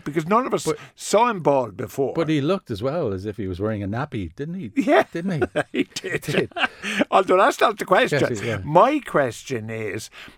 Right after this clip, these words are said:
Speaker 1: Pierce Brosnan is now trying to develop a post-Bond career,
Speaker 2: Hmm.
Speaker 1: and you've got a movie, and is it any good?
Speaker 2: Well, it's called No Escape, and it's very much, George, it's very much, um, um, a B movie. And, uh, I, okay,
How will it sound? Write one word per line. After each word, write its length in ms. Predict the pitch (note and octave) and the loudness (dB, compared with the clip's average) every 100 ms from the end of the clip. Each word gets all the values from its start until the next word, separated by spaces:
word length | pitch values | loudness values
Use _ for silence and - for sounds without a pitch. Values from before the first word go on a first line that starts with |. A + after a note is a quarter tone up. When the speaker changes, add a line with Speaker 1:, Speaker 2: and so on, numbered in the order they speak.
| _ A#2 - | _ -12 0
Speaker 1:
Pierce 340 | G3+ G#3+ - | 2 2 0
Brosnan 720 | - D3+ F#3+ B3+ G3 G3 D#3+ | 0 2 4 2 -2 -4 -2
is 180 | C3+ B2+ | -2 -2
now 260 | C#3 C#3 B2+ | -2 -2 -2
trying 300 | A2 B2+ B2 | -4 -4 -4
to 100 | A#2 | -8
develop 580 | G#2 A2 A2+ B2+ G#2+ - | -8 -6 -2 -2 -2 -10
a 60 | |
post-Bond 1040 | G#2 - D3+ C#3 - - C3+ C3+ A#2 A2 F2+ | -14 -6 -2 -2 -4 -2 2 2 0 -6 -8
career, 440 | - A#2+ A#2 G#2 A#2+ | -4 -4 -2 -2 0
Speaker 2:
Hmm. 220 | C3+ A2 E2+ | 0 -2 -2
Speaker 1:
and 220 | D#3 D#3 | -2 0
you've 240 | E3 E3 | 2 0
got 200 | - D#3 | -2 -2
a 40 | D3+ | 0
movie, 440 | F#3+ B3+ F#3+ B2 | -2 -2 -4 -6
and 300 | B2+ D#3 D#3+ | -4 -4 -4
is 280 | E3+ F3 E3 | 0 -2 0
it 140 | E3+ | -4
any 220 | E3 E3+ F3+ | -4 -6 -6
good? 300 | E4+ F4+ C#3+ | -6 -4 -2
Speaker 2:
Well, 160 | D3+ | -2
it's 200 | B2+ A#2 | -2 -6
called 380 | - D3+ E3+ E3+ | -2 2 4 4
No 260 | C#3 C3+ A2+ | 4 4 2
Escape, 480 | - - G#2+ G2+ | 2 2 2 2
and 180 | G#2+ G#2+ | 0 0
it's 100 | G2+ | 0
very 340 | - C3 C#3 C#3 | 0 2 4 4
much, 280 | G#2+ F#2 - | 2 0 0
George, 220 | G2 F2+ | 0 0
it's 120 | F2 | 0
very 180 | A2 A#2+ | 2 4
much, 280 | A2 F#2 - - | 4 2 -2 -4
um, 300 | G2 F2+ F2+ | -2 -2 -4
um, 260 | F#2+ F#2+ F2 | -4 -4 -4
a 100 | F2+ | -4
B 220 | E2+ G#2 G2+ | -2 0 2
movie. 420 | F#2 E2+ E2 D#2 _ - - - - | 0 -2 -6 -12 _ -20 -20 -20 -10
And, 380 | F#2+ F#2 F2+ | -4 0 0
uh, 360 | F#2+ F#2 F#2 F#2 - | 2 0 0 -2 -4
I, 220 | G#2 A#2 - | -4 -4 -4
okay, 400 | C3 A#2+ G#2+ G2 | -4 -2 -4 -4